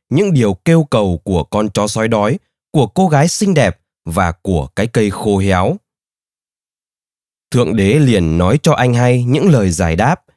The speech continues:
Anh nghèo cảm ơn người và ra về. Trên đường trở về,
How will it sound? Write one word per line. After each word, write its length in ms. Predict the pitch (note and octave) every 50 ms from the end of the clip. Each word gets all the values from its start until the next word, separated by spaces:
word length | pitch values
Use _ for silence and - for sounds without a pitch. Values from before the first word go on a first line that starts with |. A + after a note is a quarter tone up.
| _ _ _ _ _ _
Anh 200 | _ E3 F3 F3
nghèo 220 | D#3 C#3 B2 G2+ F#2
cảm 280 | E2+ _ A#2 G2+ F2+
ơn 220 | F#2+ C3+ E3+ E3 D3
người 300 | C3 A2+ G2 E2+ D2 C2
và 340 | C2 C#2 F2 E2 D#2 D2+ C#2
ra 260 | - - - A#2 B2+
về. 360 | A2 G2+ F#2+ F#2 F2 D#2 D#2 - _ _ _ _ _ _ _ _ _ _ _ _ _
Trên 220 | - B2+ B2+ B2
đường 220 | A#2 A2+ G2 F#2 F2+
trở 160 | - A2+ G2
về, 320 | E2+ D#2+ G2+ G2+ G2 F2